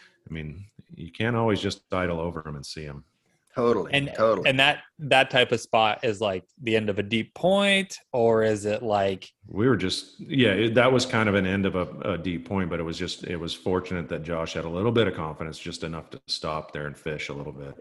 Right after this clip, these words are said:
Speaker 2: Yeah,
Speaker 3: 'Cause that's
Speaker 2: sometimes
Speaker 3: always
Speaker 2: you, go ahead, Nick.
Speaker 3: No, I would say that's kind of, like, my, I have not had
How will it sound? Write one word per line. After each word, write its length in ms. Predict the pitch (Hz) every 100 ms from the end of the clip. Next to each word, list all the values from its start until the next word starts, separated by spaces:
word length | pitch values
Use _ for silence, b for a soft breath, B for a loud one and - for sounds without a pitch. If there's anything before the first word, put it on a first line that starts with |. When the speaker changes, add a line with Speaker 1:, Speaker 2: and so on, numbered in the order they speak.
| -
Speaker 2:
Yeah, 120 | 131
Speaker 3:
'Cause 100 | 139
that's 180 | 135 151
Speaker 2:
sometimes 40 | 160
Speaker 3:
always 260 | 175 156 117
Speaker 2:
you, 80 | - - _ _ - _ _ _ _ _ _ _ _
go 100 | -
ahead, 160 | 131 135
Nick. 140 | 151
Speaker 3:
No, 140 | 180 190
I 200 | 135 147
would 100 | 139
say 100 | 131
that's 260 | 127 127 -
kind 180 | 135 123
of, 80 |
like, 220 | 113 107 -
my, 280 | 110 107 104
I 80 | 107 120
have 120 | 110
not 320 | 107 107 113
had 300 | 107 98